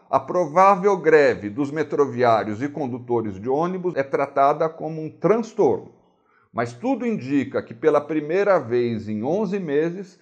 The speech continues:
os movimentos sociais conseguiram fôlego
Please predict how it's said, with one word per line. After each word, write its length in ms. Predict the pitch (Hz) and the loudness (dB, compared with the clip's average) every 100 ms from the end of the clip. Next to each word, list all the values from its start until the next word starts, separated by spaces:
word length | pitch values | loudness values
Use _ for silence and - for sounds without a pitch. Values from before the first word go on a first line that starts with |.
| _ _ | _ _
os 160 | 139 127 | -10 -4
movimentos 560 | 170 156 147 165 175 | -2 -2 -6 -8 -10
sociais 1040 | - - - 220 220 190 143 107 107 - - | -16 -14 0 2 2 0 2 0 -6 -16 -18
conseguiram 640 | 127 127 127 110 156 190 | -14 -12 -12 -4 -2 -2
fôlego 760 | 180 - 127 139 160 180 220 214 | -4 -2 2 4 2 -4 -8 -10